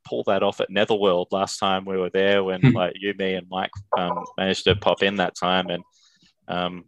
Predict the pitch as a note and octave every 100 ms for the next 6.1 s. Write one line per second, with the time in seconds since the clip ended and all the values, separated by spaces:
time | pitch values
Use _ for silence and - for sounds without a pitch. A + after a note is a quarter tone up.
0 | - G2 F#2 - F2+ F2+ F#2+ _ - F#2+
1 | G#2 G2 F#2+ F#2 F#2 F2 F2 F#2+ F2+ F2+
2 | G2+ G#2 - F#2+ F#2 F2+ F#2 F2+ - F2+
3 | F2+ G2 F#2 F2+ _ _ _ F#2+ G2 -
4 | C3 C#3+ A2 - G2 G#2 F#2+ - - G#2
5 | G2 F2+ F2 E2+ - - A2+ - F#2 F2+